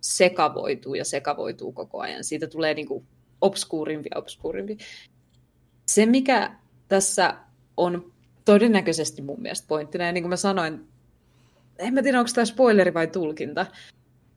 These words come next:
on se, että lopussa ne menee semmoiselle koululle, jossa tää, tän miesystävä Jake on kuulemma käynyt joskus kauan sitten koulua.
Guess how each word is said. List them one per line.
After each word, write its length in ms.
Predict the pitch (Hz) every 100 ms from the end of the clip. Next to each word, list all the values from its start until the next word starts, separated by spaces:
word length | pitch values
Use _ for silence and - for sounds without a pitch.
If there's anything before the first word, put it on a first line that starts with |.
| -
on 180 | 190 180
se, 240 | 202 180
että 280 | 175 - 165
lopussa 360 | 214 269 262
ne 100 | 208
menee 280 | 190 185 170
semmoiselle 380 | 175 165 165 160
koululle, 800 | - - 202 175 165 156 160 202 - - _ _ _ _ -
jossa 260 | 190 180 170
tää, 380 | 165 160 156 - _ _ _ _
tän 160 | 208 214
miesystävä 540 | 220 196 190 - 156
Jake 360 | 160 196 175 165
on 120 | 151
kuulemma 320 | 131 143 143 147
käynyt 320 | 160 156 147
joskus 240 | - -
kauan 340 | - 156 127 -
sitten 280 | - - -
koulua. 480 | 143 135 - 214